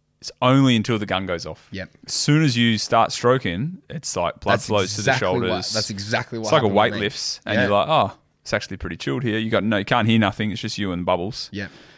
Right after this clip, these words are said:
Speaker 1: So it's like, "Oh, you can just do your own thing."
Speaker 2: Yeah.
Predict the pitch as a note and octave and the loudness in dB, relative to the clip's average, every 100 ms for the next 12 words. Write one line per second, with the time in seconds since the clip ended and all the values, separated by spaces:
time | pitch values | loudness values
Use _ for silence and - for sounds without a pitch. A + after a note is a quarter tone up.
0 | _ _ - F#2+ E2 - D2+ D2+ - E2 | _ _ -2 0 2 -2 -4 -2 -4 -4
1 | E2 E2 - _ _ - G#2 - G2+ G2 | -6 -6 -10 _ _ -10 -8 -6 -4 -4
2 | F2 F2 D#2 A#2 F#3+ - F#2 G#2 | -4 -4 -6 -6 -6 -10 -10 -10